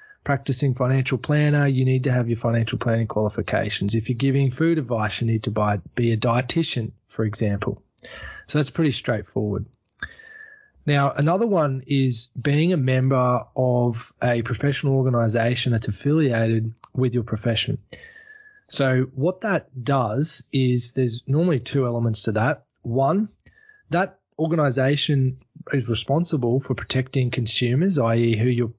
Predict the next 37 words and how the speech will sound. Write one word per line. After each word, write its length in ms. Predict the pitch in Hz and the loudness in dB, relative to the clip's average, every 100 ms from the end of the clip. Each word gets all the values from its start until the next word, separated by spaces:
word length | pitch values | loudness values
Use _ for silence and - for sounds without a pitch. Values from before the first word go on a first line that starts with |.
| _ | _
delivering 420 | 131 120 120 127 | -2 0 0 0
your 100 | 117 | 0
product 380 | 107 120 110 - | 0 -2 -2 -2
or 60 | 110 | -4
service 420 | - 113 104 - | 0 0 0 -2
to. 280 | - 139 196 - - _ _ - - | 0 0 0 -6 -20 _ _ -14 -4
And 220 | 131 113 | -2 0
two, 440 | 202 196 131 143 - _ _ _ _ | 0 2 2 -2 -8 _ _ _ _
normally, 640 | 135 160 214 196 127 165 208 | 0 0 2 2 2 0 0
if 240 | 135 - | -2 0
you 100 | 135 | 2
are 220 | 139 131 | 2 2
a 20 | |
member 280 | 123 127 127 | 2 2 2
of 100 | 120 | 2
that 120 | 117 | 2
organisation, 800 | 113 113 113 107 113 117 117 120 | 2 2 2 2 2 0 0 0
that 140 | 131 143 | 0 2
organisation's 1200 | 160 151 127 120 120 117 117 - 123 120 120 - - | 2 2 2 2 2 2 0 0 2 2 0 -4 -2
role 520 | 123 139 117 120 127 | 0 2 0 -4 -2
is 180 | 131 127 - | -2 -2 0
to 180 | 131 131 - | -2 -2 -2
uphold 880 | 131 135 - - 160 139 131 165 170 - | -2 -2 -8 -2 2 4 4 2 -2 -4
the 100 | 123 | 0
standards 720 | - - 147 139 156 139 117 | 0 0 2 2 2 2 0
of 140 | 117 113 | -2 -2
that 180 | 110 | -4
profession. 560 | - 110 113 113 - - - - - - - _ | -6 -6 -2 -2 -2 -4 -8 -20 -20 -20 -20 _
So 260 | - 127 120 | -4 0 0
that's 300 | 143 147 - - | 0 -2 -10 -4
literally 420 | 135 135 147 135 | -2 0 0 2
what 280 | 113 117 117 | 2 0 0
mine 280 | 120 131 | 0 2
does 340 | 123 147 202 - | 2 0 0 -2
in 160 | 123 | -2
my 240 | 113 113 117 | 0 2 2
industry, 560 | 123 127 - 190 208 | 0 0 0 0 -2